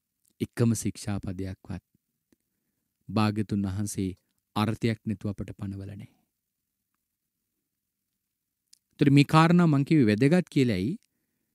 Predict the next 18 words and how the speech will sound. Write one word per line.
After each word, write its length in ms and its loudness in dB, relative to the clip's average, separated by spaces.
කොන්තිපුත්තතිස්ස 760 6
මහරහතන් 640 4
වහන්සේ 540 6
තමන් 320 6
වහන්සේට 680 4
ගිතෙල් 380 6
මවා 320 4
ගන්න 240 0
පුළුවන්. 380 -6
ඒ 100 2
තරම් 260 0
ධ්‍යාන 260 0
ශක්තියක් 500 -4
තියෙනවා. 460 -2
නමුත් 260 -6
එහෙම 220 -4
කරේ 320 -14
නෑ. 160 -20